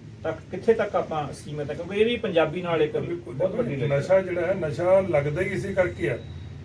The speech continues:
Speaker 2: ਜਦੋਂ ਆਪਾਂ ਵਿਹਲੇ ਬੈਠ ਗਏ, ਜਦ
Speaker 1: ਜੀ।
Speaker 2: ਆਪਾਂ ਕੰਮ ਹੀ ਨਹੀਂ ਕਰਨਾ।
Speaker 1: ਬਿਲਕੁਲ।
Speaker 2: ਜੇ ਆਪਾਂ ਕੰਮ ਕਰਦੇ ਰਹਾਂਗੇ, ਆਪਾਂ ਬਿਜ਼ੀ ਰਵਾਂਗੇ, ਬਿਜ਼ੀ ਸ਼ਡਿਊਲ 'ਚ ਰਵਾਂਗੇ, ਤਾਂ ਕਦੇ ਵੀ ਤੁਹਾਡਾ ਦਿਮਾਗ ਨਾ ਇਸ ਪਾਸੇ ਨਹੀਂ ਜਾਊਗਾ,
Speaker 1: ਜੀ,
Speaker 2: ਨਸ਼ੇ
Speaker 1: ਜੀ,
Speaker 2: ਵਾਲੇ
Speaker 1: ਜੀ।
Speaker 2: ਪਾਸੇ ਨਹੀਂ।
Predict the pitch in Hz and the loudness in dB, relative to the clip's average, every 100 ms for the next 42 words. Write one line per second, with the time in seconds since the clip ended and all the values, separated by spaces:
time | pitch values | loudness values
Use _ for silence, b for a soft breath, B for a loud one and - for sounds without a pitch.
0 | - 151 208 240 233 262 247 226 240 254 | -10 0 2 2 0 -2 -2 0 0 2
1 | 208 175 170 135 - - - 156 190 202 | 2 2 2 0 -2 -8 -6 -4 0 0
2 | 233 - 180 180 196 202 220 220 180 156 | -2 -4 -2 0 0 0 2 2 2 2
3 | 143 127 - - 151 151 113 - - - | 0 -2 -10 -2 -2 -2 -8 -10 -20 -20
4 | - - - - 151 208 226 190 190 208 | -20 -18 -14 -6 -2 -2 2 2 2 0
5 | 214 226 240 254 233 208 196 240 240 247 | -2 0 0 0 -2 -4 0 2 2 2
6 | 247 233 139 175 233 240 220 226 214 214 | 0 -4 -4 -2 -2 -2 -2 -2 2 4
7 | 214 226 226 233 214 208 220 226 208 196 | 4 2 0 -2 0 0 0 0 4 4
8 | 185 175 165 160 170 - 143 165 220 180 | 2 0 2 2 0 -10 -10 -4 -2 -4
9 | - 147 131 139 135 110 113 131 147 147 | -6 -6 -4 -4 -4 -6 -6 -4 -2 -2
10 | 135 127 113 123 117 | -2 -2 -6 -6 -8